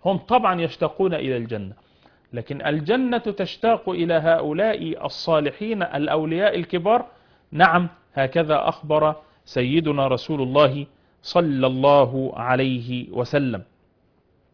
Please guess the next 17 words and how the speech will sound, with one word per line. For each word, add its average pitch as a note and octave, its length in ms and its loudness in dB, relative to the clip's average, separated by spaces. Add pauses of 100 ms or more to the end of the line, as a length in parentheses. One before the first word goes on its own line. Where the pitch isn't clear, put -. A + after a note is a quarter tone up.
(260)
آه، C#3 280 -4
سيدنا A#3+ 500 0
علي A3 260 2
رضي G3+ 360 -2
الله F#3+ 360 2
عنه، G3+ 400 -4 (640)
آه، C3+ 260 -4
يقول: A#3 800 -2 (440)
"إنه G3 500 -2
لعهد F#3 520 0
رسول E3+ 460 -2
الله F3+ 340 0
صلى D#3+ 280 -4
الله E3 300 2
عليه D#3 180 2
وسلم E3 420 -2
إلي D3 520 0